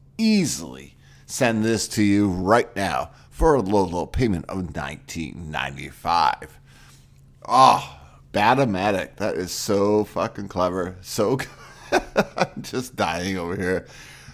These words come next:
I, I try not, not to laugh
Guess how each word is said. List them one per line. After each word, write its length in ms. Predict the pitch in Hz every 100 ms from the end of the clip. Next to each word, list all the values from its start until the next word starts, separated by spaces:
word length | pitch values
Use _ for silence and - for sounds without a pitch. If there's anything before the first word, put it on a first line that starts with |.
| -
I, 260 | - 98 107 - - -
I 180 | 123
try 540 | 131 - 117 107 104 101
not, 460 | 95 90 82 - - - -
not 320 | - 101 73 -
to 100 | 85
laugh 580 | 82 85 85 82 -